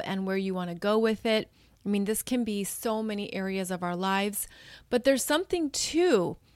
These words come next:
about August that is gonna support us in understanding what really matters for the long term and what doesn't.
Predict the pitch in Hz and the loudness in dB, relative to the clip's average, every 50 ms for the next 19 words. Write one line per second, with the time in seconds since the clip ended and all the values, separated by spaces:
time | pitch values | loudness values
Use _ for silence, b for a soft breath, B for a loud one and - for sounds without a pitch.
0 | b b b - - 196 226 254 233 226 226 220 - - 214 220 226 233 220 214 | b b b 0 0 2 4 6 6 6 4 2 2 2 4 4 4 4 2 2
1 | 190 180 - - - - _ - 196 226 240 226 226 - - b b b b b | 0 0 -2 -6 -8 -10 _ -8 0 4 6 6 4 4 0 b b b b b
2 | b - 254 220 - 277 277 320 370 392 - - 311 - - - 269 262 262 247 | b 0 0 0 2 0 2 2 2 0 0 0 0 -2 -2 0 2 2 4 4
3 | 226 208 190 - - - 226 226 220 220 220 220 220 208 - - 226 220 214 214 | 2 2 0 -4 -4 -2 -2 0 0 0 0 0 -2 -2 -4 -2 -2 -2 0 0
4 | 202 190 190 185 214 262 302 - 247 254 254 247 240 226 214 196 185 180 190 214 | 0 -2 0 0 0 0 0 -2 -2 -2 -2 0 0 -2 -2 -4 -4 -4 -4 -4
5 | 233 240 208 185 170 170 - - - - 202 202 196 190 190 185 185 185 185 185 | -4 -2 -4 -4 -4 -6 -8 -6 -6 -6 -2 -2 -2 0 0 0 -2 -2 -4 -6
6 | - - - 233 226 208 180 170 170 - - 202 202 202 196 196 - - - 180 | -8 -4 -2 -2 0 0 -2 -4 -6 -8 -6 -6 -4 -4 -4 -6 -6 -6 -4 -2
7 | 180 180 175 147 110 - - - | -2 -2 -2 -6 -8 -8 -12 -16